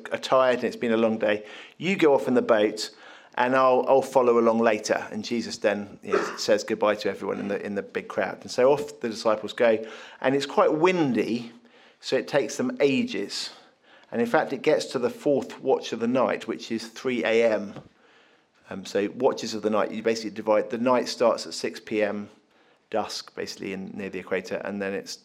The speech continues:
um, morning starts at six A M, like it does for farmers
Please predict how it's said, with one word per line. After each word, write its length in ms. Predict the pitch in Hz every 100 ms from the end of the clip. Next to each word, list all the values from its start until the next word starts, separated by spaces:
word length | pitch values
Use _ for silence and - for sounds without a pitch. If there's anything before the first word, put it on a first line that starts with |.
| -
um, 220 | 98 101
morning 360 | - 110 101 101
starts 340 | - 104 -
at 60 | -
six 260 | - 104 -
A 220 | 101 101
M, 200 | 98 98 _ _ _ _ _ _ _
like 180 | 98 90
it 60 | -
does 160 | 90
for 80 | -
farmers 580 | - 101 95 92 -